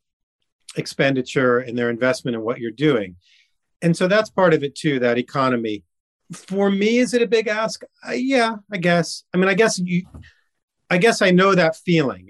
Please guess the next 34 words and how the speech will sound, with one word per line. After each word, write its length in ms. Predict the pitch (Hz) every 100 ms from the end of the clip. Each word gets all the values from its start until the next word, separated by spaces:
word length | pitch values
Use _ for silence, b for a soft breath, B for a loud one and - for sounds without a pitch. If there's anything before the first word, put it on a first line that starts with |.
| 117
when 160 | 139 139
I've 160 | 127
done 220 | 135 135
it, 120 | 113 123
when 160 | 120
you're 360 | 120 117 113 101 _ _
a 40 | 135
hundred 240 | 151 147
fifty 260 | 151 - 151
pages 340 | 147 131 123
deep 240 | - 135 -
into 200 | 117 -
something 440 | 135 123 - 123
and 100 | 117
you're 140 | 113 110
really 340 | 123 127 123
rolling 360 | 117 117 120 117
with 160 | 110
characters 640 | 127 113 110 - 113 110 107
and 220 | 107 101 b b b b _
the, 260 | 117 113 131
and 220 | 117 110
the 80 | -
plot 380 | - 131 127
is 280 | 120 107 - _ _ _ _ -
complexifying 840 | 147 143 131 - - 131 123 120
and 100 | 113
you're 140 | 120 117
pleased 400 | - 135 127 -
by 100 | 120
what 180 | 120 131
you're 120 | 110
doing. 320 | 131 123 113
But 200 | 123